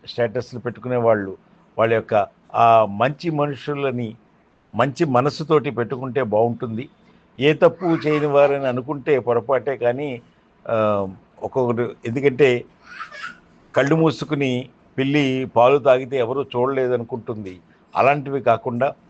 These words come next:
కొంత సొంత లాభం కొంత మానుకుని పొరుగువారికి తోడ్పడబోయే అన్నటువంటి మన గురజాడ అడుగుజాడగా ఆ విధంగా మన యొక్క ఈ సోషల్ స్టేటస్ పోస్టులు కానీ సోషల్ మీడియా ఉపయోగపడితే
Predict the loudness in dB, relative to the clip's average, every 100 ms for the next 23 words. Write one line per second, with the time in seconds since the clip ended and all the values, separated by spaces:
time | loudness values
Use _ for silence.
0 | _ _ _ _ -2 0 -2 -4 -2 2
1 | 4 6 4 -2 -4 -2 -2 0 -2 -2
2 | -6 -8 -4 -2 0 4 4 4 -2 -4
3 | -2 -2 -2 -2 0 0 0 -6 -6 -8
4 | -8 -12 -12 _ -20 -8 -2 0 0 -2
5 | -2 2 4 4 2 0 0 0 2 0
6 | 0 0 -4 _ _ _ _ 0 2 2
7 | -2 -8 _ _ _ -8 -4 -2 2 2
8 | 2 -2 -4 0 2 0 -4 _ _ _
9 | -10 -6 -6 -6 -2 0 0 -4 0 0
10 | 0 -4 -8 -10 -10 -8 -2 -2 -2 -10
11 | _ _ 0 0 0 -4 2 4 4 2
12 | -2 -2 -4 -6 -8